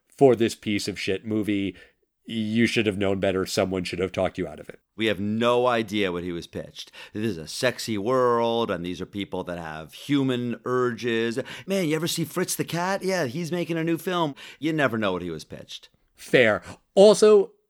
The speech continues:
Speaker 1: not really about it standing the test of time, but that neighbor character who, like, then becomes important after she's just kind of nosy. It's just so stupid. There's, like, a flash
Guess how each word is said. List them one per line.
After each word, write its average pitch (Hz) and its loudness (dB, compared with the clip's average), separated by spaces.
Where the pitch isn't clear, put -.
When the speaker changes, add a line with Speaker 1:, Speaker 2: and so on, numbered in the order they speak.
Speaker 1:
not 139 0
really 131 4
about 123 4
it 120 0
standing 120 2
the 113 2
test 120 -2
of 110 -8
time, 113 2
but 165 4
that 120 2
neighbor 117 -2
character 269 -2
who, 160 4
like, 139 2
then 143 2
becomes 143 0
important 165 0
after 127 4
she's 123 -2
just - -4
kind 123 0
of 110 -2
nosy. 131 0
It's 175 0
just 208 2
so 202 4
stupid. 180 2
There's, 175 8
like, 175 0
a 135 4
flash 165 0